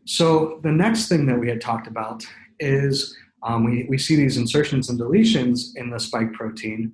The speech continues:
but there's also this interesting pattern where a segment of the spike protein looks more like the pangolin copy of the gene rather than the bat copy of the gene, R A T, uh,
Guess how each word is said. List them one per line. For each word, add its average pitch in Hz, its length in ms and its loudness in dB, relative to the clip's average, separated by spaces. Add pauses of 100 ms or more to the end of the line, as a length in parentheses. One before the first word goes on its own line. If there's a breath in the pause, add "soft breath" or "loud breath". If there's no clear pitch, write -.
(200 loud breath)
but 139 200 0
there's 139 200 2
also 208 300 2
this - 240 -2
interesting 123 480 -2
pattern 113 560 0 (180 loud breath)
where 123 160 2
a 113 60 -2
segment 147 760 0
of 120 120 -12
the 120 80 -12
spike 123 340 -4
protein 113 600 -4 (280 soft breath)
looks 143 420 0
more 143 360 2
like 113 320 -2 (340)
the 113 100 -8 (220)
pangolin 123 560 2 (260)
copy 113 420 -2
of 104 240 -6
the 107 120 -10
gene 110 600 0 (380 loud breath)
rather 135 400 0
than 113 500 2
the 107 180 -14 (100)
bat 147 360 -4
copy 107 380 -6
of 101 120 -12
the 104 100 -14
gene, 107 500 -6 (240 soft breath)
R 120 160 -4
A 113 220 -2 (320)
T, 113 540 2 (460 loud breath)
uh, 95 160 -12